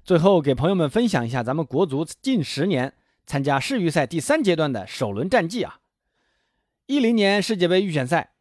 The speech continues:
咱们是客场零比零战平了伊拉克，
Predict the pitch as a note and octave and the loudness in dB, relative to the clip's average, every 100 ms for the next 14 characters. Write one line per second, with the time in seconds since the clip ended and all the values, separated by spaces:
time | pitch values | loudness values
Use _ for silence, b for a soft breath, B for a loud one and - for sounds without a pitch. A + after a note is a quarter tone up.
0 | _ A#2+ C#3+ D3+ C3+ C3 - D4 G#3+ A2 | _ -6 -4 -4 -4 -6 -2 0 0 -2
1 | - _ _ _ _ A2+ F#3+ C#4+ A2 A#2 | -12 _ _ _ _ 0 0 2 -2 -4
2 | F#3 C#4+ E3+ A#2 C#3 D3+ F3 A3+ A3+ G#3+ | 0 2 2 -2 -4 -4 0 -2 0 -4